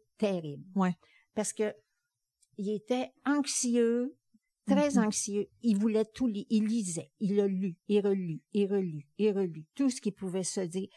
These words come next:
Speaker 1: C'est comme si c'était sa façon à lui de prendre du pouvoir.
Speaker 2: Ok, du
Speaker 1: Dans
Speaker 2: contrôle sur
Speaker 1: Oui.
Speaker 2: sa maladie.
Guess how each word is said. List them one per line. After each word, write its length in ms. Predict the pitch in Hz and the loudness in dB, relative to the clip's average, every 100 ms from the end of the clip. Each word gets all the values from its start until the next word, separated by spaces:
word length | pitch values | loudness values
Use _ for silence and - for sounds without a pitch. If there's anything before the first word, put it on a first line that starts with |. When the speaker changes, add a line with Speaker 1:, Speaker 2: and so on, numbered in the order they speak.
| _ | _
Speaker 1:
C'est 160 | - 208 | -4 0
comme 200 | 233 226 | 2 0
si 80 | |
c'était 120 | - 190 | -2 -4
sa 100 | 196 | -4
façon 260 | 196 - | -4 -4
à 80 | 208 | -4
lui 140 | 196 214 | -4 -6
de 100 | 190 | -6
prendre 300 | - 202 202 - | -6 -6 -6 -10
du 180 | 175 - | -16 -16
pouvoir. 500 | - 175 202 180 202 196 | -16 -12 -8 -8 -6 0
Speaker 2:
Ok, 320 | 190 - 202 196 | 2 2 -2 0
du 140 | 180 | -2
Speaker 1:
Dans 80 | 208 | 4
Speaker 2:
contrôle 640 | 196 185 - 196 185 180 | 6 6 2 4 4 4
sur 400 | - - 175 214 | -2 -2 2 4
Speaker 1:
Oui. 100 | 240 | 6
Speaker 2:
sa 140 | 370 415 | 6 4
maladie. 400 | 320 151 156 | 2 0 -6